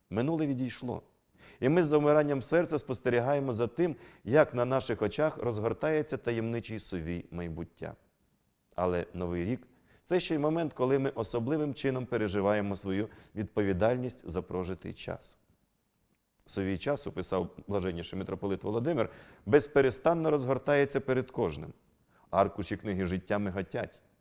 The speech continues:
Пиши що завгодно і як завгодно, але не можна перегорнути жодного аркуша назад, переставити, змінити чи знищити.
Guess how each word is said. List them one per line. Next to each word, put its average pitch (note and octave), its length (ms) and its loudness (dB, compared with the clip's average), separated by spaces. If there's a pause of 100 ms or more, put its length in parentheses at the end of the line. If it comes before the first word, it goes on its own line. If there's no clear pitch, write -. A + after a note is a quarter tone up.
(360)
Пиши F3+ 280 4
що F#3+ 160 2
завгодно E3 500 2
і D#3+ 100 2
як D#3+ 200 4
завгодно, F2 560 0 (220)
але G#2 240 4
не A2 120 2
можна B2+ 320 2
перегорнути B2 600 0
жодного B2 340 0
аркуша B2+ 440 0
назад, A#2+ 380 -6 (540)
переставити, G#2 760 0 (440)
змінити F2+ 520 -4
чи E2+ 140 -10
знищити. E2 560 -10